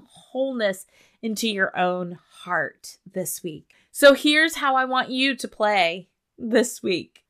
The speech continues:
If you can, go get a pedicure, if it's something that you enjoy. And if you can't go do it, just give yourself one and look at those beautiful feet and think about the message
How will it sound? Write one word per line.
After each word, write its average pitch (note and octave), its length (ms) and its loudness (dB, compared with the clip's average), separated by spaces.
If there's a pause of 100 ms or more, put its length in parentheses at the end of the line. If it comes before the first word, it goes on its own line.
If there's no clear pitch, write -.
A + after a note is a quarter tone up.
(180)
If C4 200 -2
you D#4 140 0
can, F#3 540 -6 (480)
go A#3+ 640 -6 (280)
get G3+ 440 0 (340)
a G#3 80 -8
pedicure, - 580 -10
if A#3+ 120 0
it's D#4 160 2
something C4 340 0
that G3 140 -2
you F#3+ 140 -6
enjoy. - 440 -10 (320)
And C4+ 160 2
if C4+ 80 -2
you C4+ 100 -4
can't B3 400 -4
go A#3+ 300 4
do G3+ 260 -2
it, - 540 -6 (320)
just - 420 -8 (280)
give B3+ 180 0
yourself A#3 600 -6
one D3+ 280 -14 (360)
and A3+ 340 -2
look A#3+ 260 -4 (220)
at A#3+ 160 2
those B3 260 2
beautiful B3+ 920 -2
feet F#3 400 -12 (280)
and A#3 240 0
think C4+ 400 -4
about G3+ 500 -2
the G#3 80 -2
message G3+ 920 -6